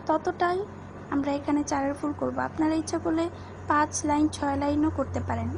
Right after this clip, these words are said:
এবার আমরা যে আ-, আমাদের আরেকটা যে ঢাকনা আছে সেখানের মধ্যে, আহ, লাভ আছে, সেখানে আমরা ঢাকনার জন্য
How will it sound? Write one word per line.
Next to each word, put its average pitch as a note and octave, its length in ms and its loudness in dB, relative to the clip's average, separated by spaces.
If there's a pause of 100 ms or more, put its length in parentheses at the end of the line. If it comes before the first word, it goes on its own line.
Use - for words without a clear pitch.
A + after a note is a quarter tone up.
এবার D#4+ 200 4
আমরা E4+ 280 6
যে E4+ 160 0
আ-, D#4 220 2
আমাদের D4+ 460 2
আরেকটা D#4 460 0
যে E4+ 180 -2
ঢাকনা D4 400 0
আছে D4 260 -2 (440)
সেখানের E4 420 6
মধ্যে, E4 480 4
আহ, C4 460 2
লাভ C#4 240 2
আছে, D4+ 260 2
সেখানে D4+ 340 0
আমরা D4+ 220 4
ঢাকনার C4+ 540 2
জন্য C#4 360 4